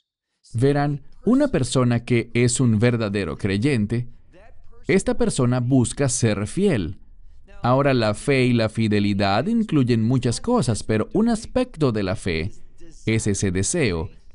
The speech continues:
La fe causa que anhelemos ser personas leales, fieles,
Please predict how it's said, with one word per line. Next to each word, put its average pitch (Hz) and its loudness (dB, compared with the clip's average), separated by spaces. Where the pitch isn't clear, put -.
La 110 0
fe 262 0
causa 196 2
que - -4
anhelemos 120 2
ser 120 0
personas 98 -2
leales, 127 2
fieles, 135 0